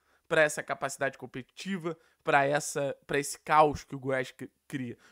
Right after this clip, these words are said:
Qual é cap-, é o grande antídoto pro Atlético ganhar o jogo? O grande antídoto pro Atlético ganhar o jogo se chama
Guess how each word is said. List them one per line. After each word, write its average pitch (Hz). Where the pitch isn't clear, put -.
Qual 220
é 160
cap-, -
é 139
o 151
grande 180
antídoto 180
pro 185
Atlético 190
ganhar 180
o 156
jogo? 127
O 403
grande 427
antídoto 214
pro -
Atlético 202
ganhar 220
o 208
jogo 214
se 214
chama 214